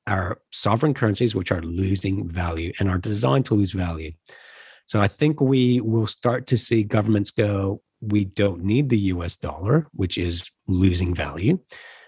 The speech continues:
We don't need gold, which, um, in the last year has basically stayed the same. Plan B, Bitcoin, um, sounds like a good option to us."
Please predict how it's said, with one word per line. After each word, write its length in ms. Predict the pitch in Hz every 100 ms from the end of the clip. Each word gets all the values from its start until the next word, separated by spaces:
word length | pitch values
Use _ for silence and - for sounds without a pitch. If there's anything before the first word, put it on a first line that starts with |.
| _
We 160 | 98 98
don't 240 | 98 101
need 340 | 104 107 104 - -
gold, 340 | 92 98 151
which, 300 | 98 92 - -
um, 320 | 92 92 95
in 120 | 101
the 80 | 98
last 320 | 104 - -
year 160 | 101 90
has 340 | 104 104 113 _ -
basically 380 | 101 - 98
stayed 320 | 92 - 92 87
the 60 |
same. 520 | - 104 80 113 175 - - - _ _ _ _
Plan 340 | - 131 139 123
B, 260 | 107 127
Bitcoin, 800 | 156 98 95 - 92 98 151 180 _ _ _ _ _ _
um, 720 | 110 104 98 95 95 92 98 _ _ _ _ _ _ _ _
sounds 400 | - 107 107 107
like 140 | 110 117
a 60 |
good 200 | 107 120
option 440 | 123 151 - 156 143
to 160 | 113
us." 320 | 82 - -